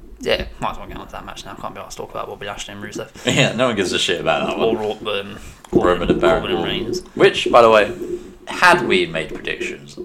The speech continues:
Speaker 2: I would have predicted Corbin to win.
Speaker 1: Yeah, I considered messaging, and it was, it was, like,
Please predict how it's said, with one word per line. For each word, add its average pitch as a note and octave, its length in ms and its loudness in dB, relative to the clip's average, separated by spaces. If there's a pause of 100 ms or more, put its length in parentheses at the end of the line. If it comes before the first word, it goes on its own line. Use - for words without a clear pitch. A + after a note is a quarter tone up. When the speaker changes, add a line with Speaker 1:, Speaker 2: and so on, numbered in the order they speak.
(220)
Speaker 2:
I E2+ 80 2
would E2+ 160 -2
have E2 100 -2
predicted - 460 -8
Corbin - 380 -10
to - 100 -10
win. - 200 -8
Speaker 1:
Yeah, C3+ 280 4
I C#3+ 100 4
considered F3+ 400 -2
messaging, C3 540 -2
and G#2+ 100 -4
it A2+ 40 -4
was, B2 160 0
it - 60 12
was, D3 140 8
like, B2 220 4